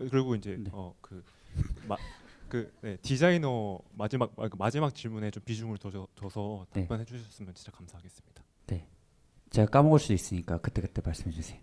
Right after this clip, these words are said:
Speaker 1: 네. 첫 번째 그 디자이너부터 거꾸로 <laughs> 기억하려고. 디자이너는, 어,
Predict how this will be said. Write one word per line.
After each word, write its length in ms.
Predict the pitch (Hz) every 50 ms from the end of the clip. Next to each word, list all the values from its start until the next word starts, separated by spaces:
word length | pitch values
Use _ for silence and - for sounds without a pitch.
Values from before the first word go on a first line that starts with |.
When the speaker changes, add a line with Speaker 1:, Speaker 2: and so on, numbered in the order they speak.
| - - -
Speaker 1:
네. 200 | 104 90 80 - - - - - -
첫 140 | - - -
번째 260 | - 190 185 - 170 156
그 140 | - 139 -
디자이너부터 600 | - 135 127 165 165 165 151 147 127 113 - -
거꾸로 300 | - 131 139 - 160 160
<laughs> 420 | 139 - - - - - - - -
기억하려고. 540 | - 117 107 - 117 98 92 90 87 90 - - - - - - - - - - - -
디자이너는, 1200 | - 143 175 196 202 202 196 196 190 190 185 185 185 180 180 180 170 156 143 131 120 113 95 -
어, 720 | - 113 117 117 117 117 120 117 117 113 113 113 113 110